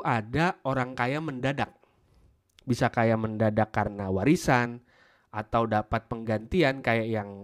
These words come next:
kita bahas tadi. Bedanya dengan O K B, biasanya di durasi dari belum kaya jadi kaya. Orang kaya mendadak ini jedanya singkat banget. Jadi cenderung kagetan. Dan untuk kalangan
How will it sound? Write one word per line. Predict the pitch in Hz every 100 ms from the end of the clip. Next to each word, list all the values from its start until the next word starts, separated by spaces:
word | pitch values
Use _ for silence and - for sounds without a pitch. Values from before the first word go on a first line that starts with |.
| -
kita | 110 110
bahas | 104 104
tadi. | - 170 127 117 123 _ _ _ _ _ -
Bedanya | 123 117 170 208 175
dengan | 139 123 113
O |
K | 107 110 90
B, | 113 180 196 -
biasanya | 131 120 104 110 98 123 185
di | 156 123
durasi | 127 127 131 - - _ _ _ _ _
dari | 117 113 123
belum | 123 120 117
kaya | 107 117 147
jadi | 113 110
kaya. | 123 113 95 _ _ _ _ _ _ _ _ -
Orang | 131 127 127
kaya | 131 131
mendadak | 127 120 117 123
ini | 139 170
jedanya | 131 123 127 147
singkat | - 139 139 127
banget. | 120 120 151 - _ _ _ _ _ _ _ _ _
Jadi | 113 113 156
cenderung | 147 120 110 120 165 170 156
kagetan. | - 113 123 156 - 113 92 85 _ _ _ _ _ _ _ _ _ _
Dan | - 131 135
untuk | 135
kalangan | 139 123 120